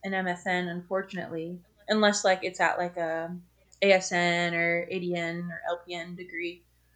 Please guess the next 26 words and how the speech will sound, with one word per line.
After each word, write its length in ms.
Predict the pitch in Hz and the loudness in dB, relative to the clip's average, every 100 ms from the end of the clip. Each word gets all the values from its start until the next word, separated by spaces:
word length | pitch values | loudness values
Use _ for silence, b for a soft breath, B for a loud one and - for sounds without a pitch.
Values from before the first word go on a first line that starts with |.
| _ _ - | _ _ -2
program. 640 | 185 170 170 170 165 170 175 | 2 2 2 0 0 -4 -6
Um, 600 | 175 170 165 160 170 175 - _ _ _ _ _ _ | -4 -4 -4 -6 -8 -10 -14 _ _ _ _ _ _
but 320 | 185 175 170 - | 6 8 6 0
it's 200 | 165 - | -8 -6
not 380 | 196 180 175 - | -2 0 0 -4
impossible 1040 | - 180 180 _ - 185 175 - 165 165 - | -10 -10 -12 _ -8 -6 -6 -10 -8 -8 -10
either 440 | 180 180 175 165 175 | -10 -4 -4 -4 -6
to 100 | 185 | -6
do, 200 | 185 180 | -4 -4
like, 160 | 175 175 | -4 -2
adjunct. 580 | 185 185 185 170 175 - B - | -2 -2 -2 -4 -6 -10 B 6
Okay, 240 | 254 185 | 8 8
so 460 | - 269 285 277 - | 8 10 10 8 2
let's 420 | 226 254 - - - | 2 2 2 -4 -2
talk 320 | - 320 320 | 6 6 6
a 80 | 262 | 4
little 240 | 254 254 | 4 6
bit 160 | 262 233 | 4 4
about 340 | 202 190 185 196 | 4 6 6 4
your 100 | 196 | 0
scope 280 | - 202 | 0 0
of 120 | 202 - | 0 2
practice 480 | 165 165 170 175 - | 2 2 -2 -4 -2
as 360 | 180 180 180 - 190 | -2 -2 -4 -6 0
a 220 | 185 180 | 0 0
critical 340 | 180 - - | -4 -14 -16